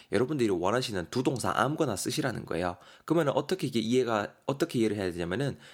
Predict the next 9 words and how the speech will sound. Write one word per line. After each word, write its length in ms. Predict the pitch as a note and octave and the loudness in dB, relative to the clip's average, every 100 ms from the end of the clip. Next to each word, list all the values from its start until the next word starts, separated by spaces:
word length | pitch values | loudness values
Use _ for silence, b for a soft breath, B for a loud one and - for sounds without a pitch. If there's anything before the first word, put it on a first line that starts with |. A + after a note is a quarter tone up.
| - | -2
somebody가 1040 | - E3 E3+ B2+ F2 - G#2+ B2 D3 D3 B B B | 0 2 0 -2 -4 0 0 0 -2 -6 B B B
무언가를 920 | A2 C3 E3 D3 B2 G2+ F2+ F2 C3+ | 0 2 2 0 -2 0 0 0 0
할 240 | C#3 F3+ F3 | -2 -2 -2
수 220 | - - | -2 -2
있게 440 | D#3+ - _ G3 F#3+ | -4 -4 _ -2 0
하다. 440 | - - C#3+ - - - | -4 -4 -4 -6 -16 -4
enable 380 | B2 E3 D#3 G2+ | 0 2 2 0
이런 160 | A#2 B2 | 0 -2
느낌이에요. 480 | - - G1+ - | -6 -8 -8 -8